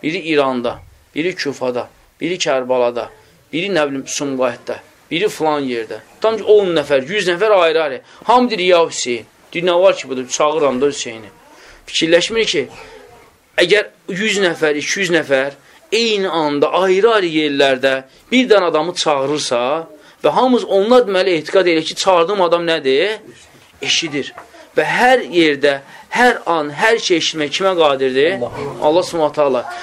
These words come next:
Speaker 1: Deməli, sən özün bilmədən Allah Subhanahu taalanın sifətlərindən kimə verdin?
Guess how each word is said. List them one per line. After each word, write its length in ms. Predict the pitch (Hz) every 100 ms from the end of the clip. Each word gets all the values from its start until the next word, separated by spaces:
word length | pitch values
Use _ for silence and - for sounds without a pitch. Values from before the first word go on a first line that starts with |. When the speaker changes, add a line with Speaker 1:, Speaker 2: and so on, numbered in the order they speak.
| - 170
Speaker 1:
Deməli, 260 | 214 240
sən 160 | 247 254 247
özün 300 | 233 254 214
bilmədən 720 | 285 277 233 185 180 226 254 - _ - - 185
Allah 340 | 214 247 269
Subhanahu 320 | 262 233 226
taalanın 180 | 226 208
sifətlərindən 640 | - 214 202 202 202 220 -
kimə 160 | 196
verdin? 500 | 175 147 143 185 226